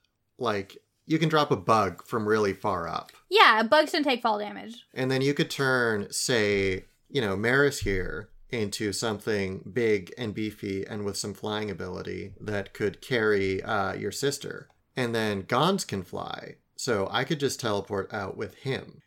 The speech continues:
Speaker 1: So theoretically, all of us could have a method of not falling to our death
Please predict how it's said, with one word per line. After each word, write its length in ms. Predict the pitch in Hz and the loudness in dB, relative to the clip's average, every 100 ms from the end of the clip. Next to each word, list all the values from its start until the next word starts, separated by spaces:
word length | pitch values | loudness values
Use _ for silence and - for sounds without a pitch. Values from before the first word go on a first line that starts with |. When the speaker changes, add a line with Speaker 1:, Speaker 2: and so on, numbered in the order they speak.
| _ | _
Speaker 1:
So 180 | - 117 | -2 0
theoretically, 840 | - 247 185 196 165 107 95 92 - | 2 6 6 6 2 2 0 -2 2
all 200 | 156 196 | 4 4
of 80 | 170 | 4
us 140 | 143 | 2
could 160 | 147 135 | 0 2
have 160 | 165 | 2
a 60 | 117 | 2
method 480 | 113 107 104 90 - - | 0 -2 -2 -2 -6 -4
of 300 | 110 90 - | -4 -4 -10
not 640 | 117 101 123 127 123 - - - - _ | -8 0 2 2 0 -6 -6 -8 -16 _
falling 540 | - 143 123 110 98 92 | 2 4 6 4 -2 -4
to 160 | 131 107 | -2 -2
our 120 | 90 | -2
death 380 | 104 92 87 | -4 -6 -8